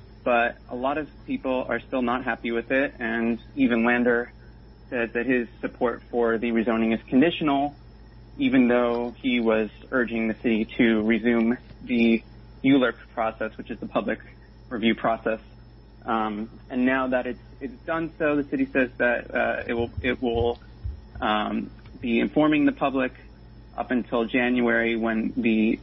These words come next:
the official process is set to begin. Um, but yeah, this is a, this is a very contentious issue.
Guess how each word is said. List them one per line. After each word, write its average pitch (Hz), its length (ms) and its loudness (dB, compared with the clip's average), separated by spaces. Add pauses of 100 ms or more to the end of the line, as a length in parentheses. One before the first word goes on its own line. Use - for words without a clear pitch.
the 120 140 4
official 120 340 -2
process - 340 -4
is - 200 -20
set 120 180 -4
to - 80 -20
begin. 151 520 -2 (680)
Um, 117 580 -4 (420)
but 127 160 -2
yeah, 143 180 2
this 113 220 -12
is 123 100 -16
a, 123 80 -10
this 127 180 -14
is 135 60 -8
a 127 40 -2
very 117 200 -2
contentious 117 500 -8
issue. 127 360 0